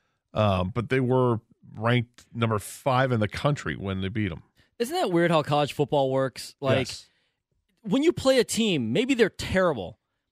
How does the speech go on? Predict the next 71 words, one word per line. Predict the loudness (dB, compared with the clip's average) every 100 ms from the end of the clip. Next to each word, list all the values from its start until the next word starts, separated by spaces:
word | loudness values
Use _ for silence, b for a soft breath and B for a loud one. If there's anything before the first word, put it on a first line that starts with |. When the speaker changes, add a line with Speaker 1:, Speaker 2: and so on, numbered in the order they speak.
| -8
Speaker 2:
but | -4
just | -4
because | -2 -2 2
they | 2
get | 2 0 2
better | 4 2
throughout | 0 0 0
the | 0
regular | 0 0
season, | 0 0 2
that | 0 0
becomes | 0 0 2
a |
better | 2 2 2
win | 0 0 0
all | 0 0
of | 0
a |
sudden, | -2 -2 -2
even | 0 2
though | 2
they | 2
were | 2 0
terrible | -2 0 0 0
when | 0
you | -2
played | -2 -4
'em, | 0
or | 0
vice | 2 0 0
versa. | 0 0 -2 -8 -4 0
Speaker 1:
I'm | 2
not | 4
Speaker 2:
They're | 4
Speaker 1:
saying | 4 2
it's | 2
a | 2
better | 2
Speaker 2:
No, | 4
Speaker 1:
win. | 6 6
Speaker 2:
no. | 4 0
Speaker 1:
It's | -4 -4 -10 _ _ 0
Speaker 2:
No, | 2
I | 2 2
get | 2
Speaker 1:
Yeah, | 4
Speaker 2:
you, | 4
Speaker 1:
no, |
Speaker 2:
though. | 4
Speaker 1:
and | 4 4
I |
know | 4
Speaker 2:
That, |
Speaker 1:
what | 6
you're | 4
Speaker 2:
that, | 4
Speaker 1:
saying. | 2 2 2
Speaker 2:
that's | 2 0
a |
positive | 0 0 2 0
on | 0
the | 0
resume. | 0 0 -2
I | 0
get | 0 0
it, |
but | 0
that's | -2 -2
how | -4
college | -6 -4 -4 -4
football | -8 -2 -2 -2